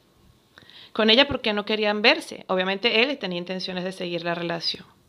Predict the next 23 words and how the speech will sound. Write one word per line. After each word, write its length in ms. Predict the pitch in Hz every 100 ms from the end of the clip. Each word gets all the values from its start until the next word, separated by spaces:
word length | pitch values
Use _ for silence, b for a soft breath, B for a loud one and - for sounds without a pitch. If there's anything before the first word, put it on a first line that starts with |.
| - B B B B B B B B
Sin 240 | - 277
embargo, 480 | 277 269 277 285 302
esta 240 | 294 -
historia 480 | 294 - 320 277 285
tiene 160 | 262 240
un 60 |
pequeñito 680 | 233 254 254 247 277 - 254
trasfondo. 880 | 247 240 - 214 196 196 190 196 - _ _ _ _ _ _ _ _ _ _ _ -
Mm, 400 | 226 214 196 190 -
Diego 360 | 196 226 220
venía 380 | 247 254 233 214
de 140 | 220 226
una 240 | 214 208
relación 640 | 220 226 208 202 214 196
anterior 680 | 196 208 226 214 185 185 185 - - _ _ _ -
con 180 | 208
una 240 | 190 185 196
azafata 760 | 196 220 214 196 175 - 185 -
de 180 | 190 190
años 440 | 208 202 208 214
de 120 | 226 233
vivir 260 | 190 180
juntos, 640 | 180 190 165 - - -